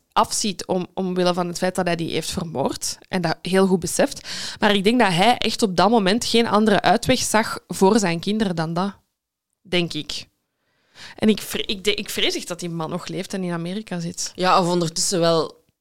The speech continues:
Speaker 2: overleden is, maar n-, gewoon aan een natuurlijke dood
Speaker 1: Ja.
Speaker 2: eventueel of zo. Maar hij is wel, hij heeft toen geen zelfdoding gepleegd.
Speaker 1: Nee. Nee, dat denk ik niet.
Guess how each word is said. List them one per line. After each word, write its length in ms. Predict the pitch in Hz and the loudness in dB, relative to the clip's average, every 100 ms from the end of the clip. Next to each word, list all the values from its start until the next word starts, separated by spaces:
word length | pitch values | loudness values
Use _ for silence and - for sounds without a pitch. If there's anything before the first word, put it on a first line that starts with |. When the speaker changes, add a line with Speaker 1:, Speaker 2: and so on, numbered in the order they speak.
| _ _ _ _ | _ _ _ _
Speaker 2:
overleden 600 | 196 165 156 147 170 208 | -4 0 0 2 0 0
is, 200 | 220 - | -2 -2
maar 160 | 180 165 | -4 -2
n-, 140 | 170 165 - | -2 -4 -8
gewoon 540 | 160 156 185 190 - | -2 0 0 -2 -4
aan 120 | 170 | -2
een 280 | 160 151 143 _ _ _ _ _ _ _ _ | -2 -4 -8 _ _ _ _ _ _ _ _
natuurlijke 600 | 139 - 147 143 147 156 | -16 -8 -6 -4 -4 -4
dood 280 | 139 139 226 | -2 0 2
Speaker 1:
Ja. 100 | 214 | 2
Speaker 2:
eventueel 340 | 190 - 156 | 2 0 -2
of 80 | 151 | 0
zo. 120 | - | -2
Maar 100 | 170 | 0
hij 140 | 165 175 | 0 0
is 180 | 185 165 | 0 0
wel, 220 | 165 185 | 2 0
hij 80 | - - - | -4 -16 -6
heeft 360 | 180 180 - - | -2 -2 -4 -8
toen 360 | 214 220 220 - _ | -2 -2 -2 -6 _
geen 520 | - 180 185 185 170 - | -8 -2 -2 -4 -8 -6
zelfdoding 640 | 165 151 147 143 139 131 | -2 0 -2 -6 -6 -8
gepleegd. 380 | - - 139 214 | -12 -14 -8 -4
Speaker 1:
Nee. 160 | 202 - - _ _ _ _ _ _ _ _ - | -4 -4 -12 _ _ _ _ _ _ _ _ -2
Nee, 220 | 214 202 | 2 4
dat 160 | 196 | 2
denk 180 | 208 196 | 2 -2
ik 140 | 202 185 | -4 -4
niet. 240 | 170 | -4